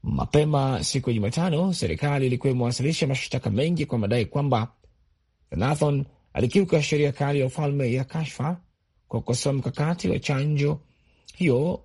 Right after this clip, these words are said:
kwenye video ya Facebook ya moja kwa moja. Mashtaka hayo yalikuja wakati utawala wa Thailand ukijaribu kuzima ukosoaji mkubwa wa ufalme na sheria ya lesi majeste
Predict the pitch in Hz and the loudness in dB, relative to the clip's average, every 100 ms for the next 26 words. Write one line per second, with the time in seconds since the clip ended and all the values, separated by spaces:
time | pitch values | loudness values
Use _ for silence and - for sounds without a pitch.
0 | - - 143 127 - 90 151 139 151 147 | -8 -4 -2 -2 -4 -2 0 0 0 0
1 | 139 - 180 - 147 147 147 143 143 - | 0 -2 -4 -2 -4 -2 -2 0 0 0
2 | 123 - - - - - _ _ _ _ | -2 -2 -6 -8 -12 -20 _ _ _ _
3 | _ - 131 135 - 117 117 135 - - | _ -4 -2 0 0 2 2 2 0 -6
4 | _ _ _ - 110 120 151 147 131 151 | _ _ _ -4 0 2 4 4 4 0
5 | 147 143 131 143 139 104 156 127 87 71 | 0 0 0 2 0 0 0 0 0 -4
6 | - _ _ _ - 110 92 127 143 127 | -10 _ _ _ -10 -4 0 2 2 0
7 | 120 151 160 135 135 127 120 113 104 151 | 0 2 0 0 -2 0 0 0 -2 0
8 | 160 147 120 110 123 143 120 120 165 170 | 2 2 2 0 0 -2 2 2 0 -4
9 | _ - - - - 107 139 135 120 135 | _ -20 -12 -8 -4 2 4 4 2 0
10 | - 165 139 120 175 175 - - | 0 0 2 2 2 0 -4 -8